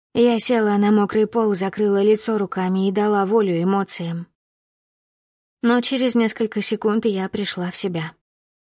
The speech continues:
Я притянула к себе Дашеньку, обняла ее и стала утешать.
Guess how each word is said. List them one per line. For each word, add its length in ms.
Я 220
притянула 580
к 60
себе 220
Дашеньку, 560
обняла 460
ее 360
и 140
стала 460
утешать. 580